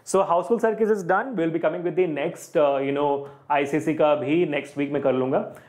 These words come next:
तो I'm trying my best to finish off your syllabus before your science examinations, है ना? ठीक है,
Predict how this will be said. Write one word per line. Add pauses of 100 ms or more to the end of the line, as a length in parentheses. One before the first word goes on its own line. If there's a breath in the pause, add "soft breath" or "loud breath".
(100)
तो
I'm
trying
my
best
to
finish
off
your
syllabus
before
your
science
examinations,
है
ना? (240)
ठीक
है,